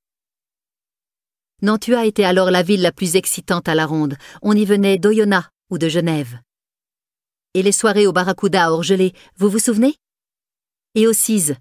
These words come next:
à Cise, cette minuscule salle de ferme transformée en boîte de nuit par un allumé, il paraît que c'est devenu un club échangiste. Désormais,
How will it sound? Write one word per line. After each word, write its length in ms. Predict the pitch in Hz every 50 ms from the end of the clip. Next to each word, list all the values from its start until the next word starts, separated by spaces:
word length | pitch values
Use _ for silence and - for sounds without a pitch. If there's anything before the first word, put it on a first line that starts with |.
| _ _ _ _ _ _ _ _ -
à 100 | - 175
Cise, 400 | - - - 196 175 143 135 127 - _ _ _ _ _ _ _ _ _ _
cette 240 | - - 240 214 -
minuscule 480 | 226 233 226 233 214 - - - 220 190
salle 240 | - - 220 202 180
de 120 | 185 196
ferme 380 | - - - 202 185 165 156 156
transformée 540 | - - 185 185 - - 202 190 196 196
en 80 | 175 170
boîte 180 | 160 196 196 160
de 100 | 185 190
nuit 160 | 196 202 196
par 160 | - 175 156
un 100 | 175 170
allumé, 400 | 165 170 180 180 175 175 160 _ _ _ _ _ _ _ _ _ _ _ _ _ _ _
il 160 | - 220 196 -
paraît 260 | - 208 208 226 220
que 120 | - 180
c'est 140 | - - 165
devenu 280 | 151 170 160 147 180 170
un 80 | 156
club 220 | 151 - 175 165 147
échangiste. 640 | 143 - - 156 147 - 165 - - _ - _ _ _ _ _ _ _ _ _ _ _ _ _ _ _ _ _ _ _ _ _ _ _ _ _ _ _ _ _ _ _ _ _
Désormais, 560 | - 165 208 208 196 226 214 220 226 240 269